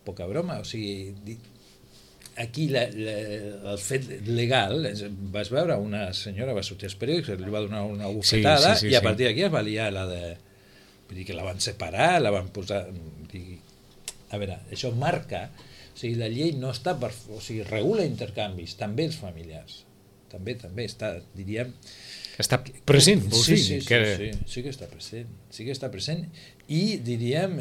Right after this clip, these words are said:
Speaker 1: i dona significació a algunes coses. Abans, una bufetada era una bufetada. I ara, diríem, tal com estan les coses, una bufetada és una agressió a un menor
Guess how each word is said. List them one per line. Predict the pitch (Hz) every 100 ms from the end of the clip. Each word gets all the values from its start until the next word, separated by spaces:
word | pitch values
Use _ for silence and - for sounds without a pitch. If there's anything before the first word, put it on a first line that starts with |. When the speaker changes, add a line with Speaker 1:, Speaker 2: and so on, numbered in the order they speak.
| 113
Speaker 1:
i | - 123 120 117 110 107
dona | 101 156 175 175 185 - -
significació | - - 131 127 117 120 110 101 175
a | 165
algunes | 131 113 107
coses. | - 185 113 90 - - - - - _
Abans, | 135 143 156 120 -
una | 135 131
bufetada | 131 143 147 185 165 117 135 202 - - - - - - - -
era | 190 220
una | 131
bufetada. | 110 98 101 196 - - - - _ _ _ - - - - _ _ -
I | 123
ara, | 143 156 123 196 - - - -
diríem, | 113 110 117 170 156 - -
tal | - 98
com | 98 104 104
estan | - 113 113
les | 127 135
coses, | 160 147 170 185 - -
una | - 113 107 101
bufetada | 104 143 139 151 185
és | 131 123 113
una | 117
agressió | 117 117 123 - 185 170
a | - 123
un | 127
menor | 135 175 226 247